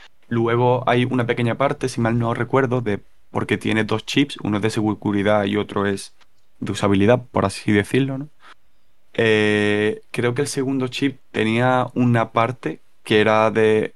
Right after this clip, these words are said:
de, de código cerrado, es decir, no es,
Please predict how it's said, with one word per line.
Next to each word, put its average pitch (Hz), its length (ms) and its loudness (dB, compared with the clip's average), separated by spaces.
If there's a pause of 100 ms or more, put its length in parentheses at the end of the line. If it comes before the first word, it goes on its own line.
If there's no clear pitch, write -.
(140)
de, 107 840 -2
de 113 100 0
código 107 300 2
cerrado, 107 540 0
es 101 100 -2
decir, 104 320 -2
no 101 140 -2
es, - 280 -6